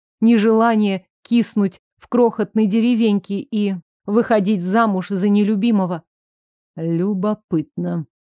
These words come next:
коротко, почти не разжимая губ, обронил Артен. Вернулся к столу, но садиться не стал. Вместо этого опёрся рукой на спинку кресла, внимательно глядя на меня. Спрашивается,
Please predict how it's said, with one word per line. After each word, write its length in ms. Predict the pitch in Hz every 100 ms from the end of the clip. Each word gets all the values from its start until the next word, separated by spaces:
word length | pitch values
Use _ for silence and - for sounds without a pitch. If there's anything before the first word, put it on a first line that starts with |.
| _
коротко, 460 | - 220 190 - 185
почти 420 | 208 202 - 220
не 140 | 202
разжимая 540 | 196 202 165 208 208 190
губ, 260 | 190 - -
обронил 480 | 190 190 202 202 202
Артен. 480 | 208 208 - 185 165 _ _ _ _
Вернулся 540 | 202 233 247 277 240 240
к 60 |
столу, 460 | - - 247 269 262
но 300 | 220 240 233
садиться 480 | 220 233 247 233 240
не 140 | 240
стал. 380 | 220 - 190 156 _ _ _ -
Вместо 440 | 196 226 208 214
этого 380 | 220 220 190 190
опёрся 460 | 185 226 214 -
рукой 380 | 185 196 - 220
на 140 | 185 185
спинку 420 | - 208 190 196
кресла, 460 | 214 233 - 190 - _ -
внимательно 720 | 190 202 196 214 214 185 190
глядя 340 | 185 196 196
на 120 | 190
меня. 400 | 196 190 180 170 _ _ _ _ _
Спрашивается, 840 | - - 208 185 185 180 - 175